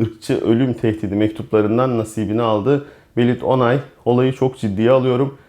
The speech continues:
Demokrasinin düşmanının sağda olduğu açık." dedi. Bu ırkçılar gemi iyice azıya aldılar. Çok fervasızlar. Yani herkese bu mektupları göndermeye başladılar. Bunun üstüne iyi gidilmeli. Bild gazetesi Merkel'in devreye girerek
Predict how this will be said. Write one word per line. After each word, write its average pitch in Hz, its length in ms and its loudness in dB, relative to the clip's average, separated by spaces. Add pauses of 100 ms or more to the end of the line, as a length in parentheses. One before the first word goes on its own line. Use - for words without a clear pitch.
(180)
Demokrasinin 123 720 0
düşmanının 120 680 -2
sağda 113 460 2
olduğu 110 540 -2
açık." - 360 -8
dedi. 120 300 0 (520)
Bu 101 140 -2
ırkçılar 120 460 2 (220)
gemi 117 220 2
iyice 120 400 0
azıya 107 320 2
aldılar. 107 400 0 (500)
Çok 135 240 -4
fervasızlar. 110 840 0 (600)
Yani 107 200 -12
herkese 117 600 -2
bu 104 40 -6
mektupları 110 440 -2
göndermeye 107 520 0
başladılar. 107 500 -2
Bunun 110 120 -2
üstüne 110 340 -6
iyi 107 200 -4
gidilmeli. 95 400 -4 (280)
Bild 147 220 -2
gazetesi 139 720 -2 (440)
Merkel'in 139 640 2
devreye 120 320 2
girerek 120 440 2